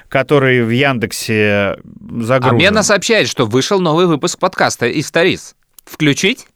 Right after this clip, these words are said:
Speaker 2: Или нет?
Speaker 1: Может быть, и мне она сообщает дома, когда меня нет. <laughs> Вот. Но мне приходит уведомление от Яндекс.Музыки, что вышел новый подкаст.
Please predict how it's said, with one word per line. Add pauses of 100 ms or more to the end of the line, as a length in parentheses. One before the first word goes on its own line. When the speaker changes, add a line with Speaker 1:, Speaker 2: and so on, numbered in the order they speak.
(320)
Speaker 2:
Или
нет?
Speaker 1:
Может
быть,
и
мне
она
сообщает
дома,
когда
меня
нет.
<laughs>
Вот.
Но
мне
приходит
уведомление
от
Яндекс.Музыки,
что
вышел
новый
подкаст.